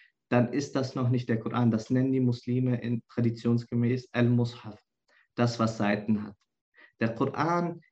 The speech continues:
ist das, der Inhalt quasi dessen, was auf den Seiten gedruckt ist. Die Surah Taha zum Beispiel, Surah zwanzig, Vers hundertvierzehn, gibt diesbezüglich dem Prophet Muhammad sallallahu alaihi wasallam die Anweisung,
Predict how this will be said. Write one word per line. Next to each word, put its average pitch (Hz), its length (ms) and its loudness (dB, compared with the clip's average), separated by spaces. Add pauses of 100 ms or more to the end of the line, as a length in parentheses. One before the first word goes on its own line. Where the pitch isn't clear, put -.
(120)
ist - 260 -2
das, 143 400 -4 (400)
der 123 140 2
Inhalt 117 680 2
quasi 104 640 0 (200)
dessen, 127 360 4
was 117 320 2 (380)
auf 113 180 0
den 120 160 4
Seiten 110 400 2
gedruckt 117 480 0
ist. - 320 -14 (1000)
Die 131 100 4
Surah 143 380 4
Taha 147 440 2
zum 120 180 2
Beispiel, 131 500 -2 (100)
Surah 113 420 0
zwanzig, 117 440 0
Vers 113 240 -2
hundertvierzehn, 120 640 2
gibt 117 200 -2
diesbezüglich 120 720 -6
dem 120 160 4
Prophet 123 480 0
Muhammad 117 380 2
sallallahu 110 240 -4
alaihi - 40 -20
wasallam 113 260 2
die 110 140 -4
Anweisung, 139 600 -2